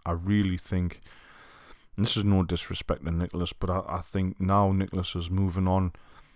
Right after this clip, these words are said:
Um, I, I genuinely think that, um, it, that's a good thing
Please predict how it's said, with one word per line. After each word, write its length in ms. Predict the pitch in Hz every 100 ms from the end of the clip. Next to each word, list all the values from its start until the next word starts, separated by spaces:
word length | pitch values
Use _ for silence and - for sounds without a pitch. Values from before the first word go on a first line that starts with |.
| - - - -
Um, 640 | 90 87 87 87 85 85 - _ _ -
I, 120 | - -
I 100 | 90 87
genuinely 520 | 98 92 90 90 90
think 380 | 85 - 92 -
that, 400 | - 87 - - 87
um, 480 | 85 85 85 82 - - _
it, 120 | - - - - - - - _ -
that's 260 | 87 -
a 40 | 87
good 260 | - 90
thing 320 | - 98 92